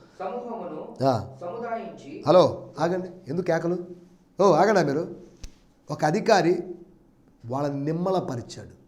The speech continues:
Speaker 2: ఏ విధంగా పది మంది నెగిటివ్ రిపోర్ట్ తీసుకొచ్చి, ఆ నెగిటివ్ రిపోర్ట్ని బట్టి ఏడుస్తున్నప్పుడు, కాలేబు, యెహోషువాలు సముదాయపరిచారు, అలాగే సముదాయపరిచారు, వాళ్ళని కంట్రోల్ చేశారు. వాళ్ళ యొక్క అసహనాన్ని మనం చూస్తున్నాం. కేకలు అసహనాన్ని కలిగిస్తాయి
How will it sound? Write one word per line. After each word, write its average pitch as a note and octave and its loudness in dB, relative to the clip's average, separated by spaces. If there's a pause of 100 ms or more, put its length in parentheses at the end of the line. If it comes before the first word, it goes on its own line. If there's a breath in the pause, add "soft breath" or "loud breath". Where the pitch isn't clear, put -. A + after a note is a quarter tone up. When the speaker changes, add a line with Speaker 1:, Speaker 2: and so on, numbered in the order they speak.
(480 soft breath)
Speaker 2:
ఏ G3+ 12
విధంగా B3 12
పది A#3+ 6
మంది A#3+ 2
నెగిటివ్ A#3 6
రిపోర్ట్ A3+ 4
తీసుకొచ్చి, A3 2
ఆ A3 6
నెగిటివ్ A3 2
రిపోర్ట్ని G#3+ 2
బట్టి G#3 4
ఏడుస్తున్నప్పుడు, G#3+ 0 (400 loud breath)
కాలేబు, B3 10
యెహోషువాలు A3+ 8
సముదాయపరిచారు, G3+ 2
అలాగే F3 2
సముదాయపరిచారు, E3+ 4 (280 loud breath)
వాళ్ళని D3 6
కంట్రోల్ D3+ 2
చేశారు. B2 -6 (300 soft breath)
వాళ్ళ C#3 -2
యొక్క C3+ -4
అసహనాన్ని D#3 -4
మనం C3+ -6
చూస్తున్నాం. A2+ -12 (640)
కేకలు D3+ 0
అసహనాన్ని C3+ -6
కలిగిస్తాయి A#2+ -14